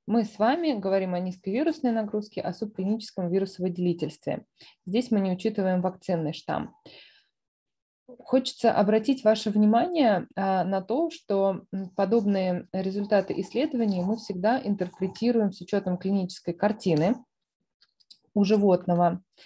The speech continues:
Мы всегда смотрим, а, клиническую картину крови. Например, для панлейкопении достаточно будут, э, характерные изменения в анализе крови.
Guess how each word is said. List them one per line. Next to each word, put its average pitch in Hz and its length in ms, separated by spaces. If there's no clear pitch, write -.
Мы 247 300
всегда 202 420
смотрим, 202 600
а, 185 180
клиническую 202 680
картину 180 480
крови. 185 560
Например, 196 480
для 185 140
панлейкопении 190 720
достаточно 185 600
будут, 175 420
э, 185 160
характерные 180 600
изменения 165 440
в 170 60
анализе 175 440
крови. 196 500